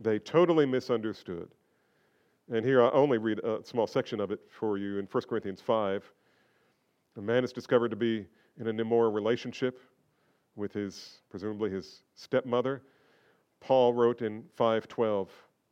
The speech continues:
"For what have I to do with judging outsiders? Do you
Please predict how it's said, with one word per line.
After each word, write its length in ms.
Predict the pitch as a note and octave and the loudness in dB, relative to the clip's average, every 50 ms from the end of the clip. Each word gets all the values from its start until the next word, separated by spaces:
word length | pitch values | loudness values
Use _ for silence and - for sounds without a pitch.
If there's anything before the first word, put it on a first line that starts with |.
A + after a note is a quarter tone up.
| _ _ _ _ _ _ _ _ _ _ _ _ _ _ _ _ _ _ _ _ - - _ _ | _ _ _ _ _ _ _ _ _ _ _ _ _ _ _ _ _ _ _ _ -20 -20 _ _
"For 220 | _ - G3 G3 F3+ | _ 8 10 10 12
what 240 | D#3+ F#3+ B3 C4 | 12 12 12 12
have 160 | B3+ B3 G3+ G3 | 12 10 10 10
I 260 | F#3+ G3 F#3+ G3 G3+ | 10 10 10 8 6
to 140 | - - G3 | 6 4 4
do 320 | D#3 B2+ F3 F#3+ F#3+ F#3+ F#3+ | 4 4 4 4 6 6 8
with 260 | F3 F3+ F3 F3 - | 8 6 6 6 2
judging 500 | A2 B2+ E3+ F3+ F3+ - F3 E3+ E3 E3+ | 6 8 8 8 8 6 4 2 2 4
outsiders? 1200 | - D#3+ D3 C#3+ B2 - - - D#3 C3+ C3 B2+ B2 A#2+ A2+ G#2 G2 F2+ - - - - - - _ _ _ _ _ - _ _ - B2+ | 6 6 6 6 6 2 2 6 6 8 8 8 6 4 2 0 -2 -6 -10 -16 -18 -20 -20 -20 _ _ _ _ _ -20 _ _ -6 2
Do 300 | D3 G#3+ B3 B3+ B3+ B3 | 4 6 8 8 8 6
you 480 | G#3+ G#3 G#3 G3+ G3 G3 G3 E3+ - | 6 4 4 4 4 2 0 -2 -6